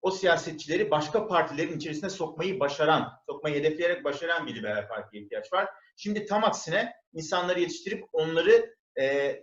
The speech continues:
ya küskün biçimde ayrılmaya ya da ayrılırsam adım haine çıkar noktasında kalmaya zorlayan bir hareket var şu anda. O yüzden bence bu ha-, yani Liberal Demokrat Parti'nin bu haliyle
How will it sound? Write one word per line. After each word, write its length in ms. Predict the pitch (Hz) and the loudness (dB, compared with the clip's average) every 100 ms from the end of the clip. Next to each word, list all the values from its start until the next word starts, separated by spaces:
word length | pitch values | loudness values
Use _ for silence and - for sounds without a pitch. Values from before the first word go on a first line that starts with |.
| _ _ | _ _
ya 220 | - 196 | 0 0
küskün 400 | - 156 - 226 | -2 -8 -4 -2
biçimde 300 | 185 185 160 | -2 -2 2
ayrılmaya 500 | 135 135 135 135 190 | 2 2 2 0 2
ya 220 | 233 170 | 2 4
da 320 | 180 202 - - _ | 6 6 4 -12 _
ayrılırsam 640 | 131 151 165 220 220 170 151 | 2 4 6 4 2 0 2
adım 220 | 160 196 | 0 2
haine 400 | 156 160 180 196 | 4 4 4 -2
çıkar 340 | - 170 147 | 0 2 2
noktasında 540 | 143 147 143 151 135 135 | 0 -4 -8 -4 -2 0
kalmaya 360 | 135 131 131 | 0 0 0
zorlayan 440 | 123 123 123 120 113 | 0 0 2 0 -2
bir 200 | 110 - _ | -8 -12 _
hareket 440 | - 117 120 127 117 | 0 0 0 -4 0
var 180 | 113 - | 0 0
şu 60 | 127 | -2
anda. 180 | 147 | -2
O 100 | 180 | -2
yüzden 280 | 160 156 185 190 - - | -2 0 0 -2 -6 0
bence 340 | 180 202 165 | 2 4 2
bu 180 | 196 214 | 2 4
ha-, 140 | 190 156 | 4 4
yani 200 | 151 143 | 2 2
Liberal 320 | 151 185 208 | 4 6 6
Demokrat 420 | 180 185 190 202 | 4 0 0 0
Parti'nin 440 | 180 151 143 127 127 | 2 0 0 -4 -2
bu 140 | 202 | 0
haliyle 480 | 190 156 160 202 | 2 2 2 0